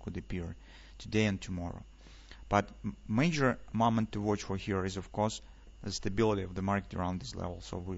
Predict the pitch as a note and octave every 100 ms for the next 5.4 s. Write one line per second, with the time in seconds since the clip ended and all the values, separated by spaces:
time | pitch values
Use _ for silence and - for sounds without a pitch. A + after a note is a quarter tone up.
0 | - G2+ - G2 F#2+ G2 G#2 A#2 G#2+ A2
1 | G#2+ F#2 G2 F#2+ - - F#2+ F#2 F#2 F#2
2 | F2+ F2+ F2 F#2 - - - - F#2 F#2
3 | F2+ G2+ G2+ G2+ F2+ F2 - G2 F2+ F2
4 | F2 F2+ F2 - - - - - F#2+ C3
5 | D3 - F2+ F2